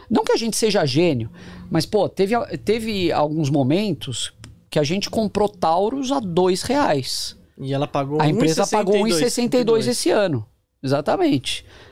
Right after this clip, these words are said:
Speaker 1: Minha posição inteira de Taurus não tá comprada a dois reais, não é isso que eu quero dizer.
Speaker 2: Mas você, você foi montando a
Speaker 1: Mas,
Speaker 2: partir dos
Speaker 1: mas
Speaker 2: dois reais
Speaker 1: parte
Speaker 2: ali, né?
Speaker 1: da posição tá com yield on cost de
Speaker 2: E?
Speaker 1: oitenta por cento.
Speaker 2: Que aí já
Speaker 1: Então
Speaker 2: vai pagar mais um pouquinho agora, já zerou.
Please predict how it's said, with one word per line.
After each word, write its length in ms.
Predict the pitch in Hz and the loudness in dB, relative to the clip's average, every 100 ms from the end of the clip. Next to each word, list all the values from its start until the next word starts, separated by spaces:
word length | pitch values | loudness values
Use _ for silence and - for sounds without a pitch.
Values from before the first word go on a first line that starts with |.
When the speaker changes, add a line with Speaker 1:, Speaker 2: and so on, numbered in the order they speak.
| - - - | -20 -20 -4
Speaker 1:
Minha 140 | 143 | -2
posição 340 | 139 160 - 208 | 0 0 0 -2
inteira 320 | 226 190 175 | 0 0 0
de 120 | 139 | 0
Taurus 300 | 143 160 208 | -2 -2 -2
não 140 | 233 226 | -4 -4
tá 140 | 175 | -4
comprada 480 | 202 190 180 165 180 | -2 -2 0 0 0
a 20 | |
dois 200 | 190 196 | 0 0
reais, 340 | 233 196 139 117 | 0 0 0 -2
não 80 | |
é 80 | 120 | -2
isso 120 | 131 | -4
que 60 | - | -4
eu 60 | 143 | -2
quero 160 | 185 | -2
dizer. 260 | 208 208 127 | 0 0 -2
Speaker 2:
Mas 140 | 143 131 | -4 -6
você, 220 | 131 - | -4 -4
você 320 | 147 151 - | -2 -2 -4
foi 120 | 147 185 | -2 2
montando 400 | 185 170 175 190 | 2 2 0 0
a 20 | |
Speaker 1:
Mas, 180 | 175 175 | 0 -2
Speaker 2:
partir 100 | 202 | -6
dos 120 | 196 | -2
Speaker 1:
mas 240 | 170 180 180 | 0 0 0
Speaker 2:
dois 20 | |
reais 180 | 208 196 | -2 0
Speaker 1:
parte 260 | 233 - | 0 0
Speaker 2:
ali, 80 | 180 | -2
né? 60 | 214 | -2
Speaker 1:
da 120 | 185 | -2
posição 840 | - 170 139 143 - 202 262 147 117 _ | -2 -2 -2 -2 0 2 2 0 -6 _
tá 100 | 220 | -4
com 220 | - 233 | -4 -4
yield 220 | 233 226 254 | -4 -2 -2
on 100 | 294 | -2
cost 500 | 247 226 302 - 403 | 0 0 0 -4 0
de 100 | 403 466 427 302 _ _ _ _ 147 | 2 2 0 -8 _ _ _ _ -4
Speaker 2:
E? 80 | 170 | 0
Speaker 1:
oitenta 360 | 180 185 156 | 2 0 0
por 140 | - - | -4 -4
cento. 420 | 180 160 120 - - _ _ _ _ _ - | 0 0 -2 -8 -20 _ _ _ _ _ -4
Speaker 2:
Que 120 | 170 | -2
aí 100 | 160 | 0
já 60 | |
Speaker 1:
Então 80 | 160 | 0
Speaker 2:
vai 100 | 165 | 0
pagar 220 | 165 160 | -2 -2
mais 180 | 160 160 | 0 0
um 60 | 160 | -4
pouquinho 320 | 156 - 160 | -8 -6 -4
agora, 260 | 151 175 202 | -2 -2 0
já 120 | 208 | -2
zerou. 320 | 208 185 165 | 0 0 -2